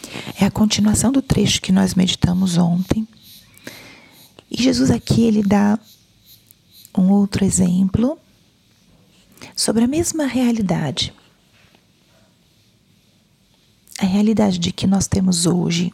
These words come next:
uma vida, um tempo, uma liberdade.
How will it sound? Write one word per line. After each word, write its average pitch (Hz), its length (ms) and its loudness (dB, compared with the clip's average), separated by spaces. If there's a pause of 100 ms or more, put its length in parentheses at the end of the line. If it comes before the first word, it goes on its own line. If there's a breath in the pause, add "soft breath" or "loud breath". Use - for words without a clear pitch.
uma 175 200 0
vida, 170 580 -2 (460)
um 185 140 0
tempo, 185 680 -2 (680)
uma 180 160 4
liberdade. 170 800 -2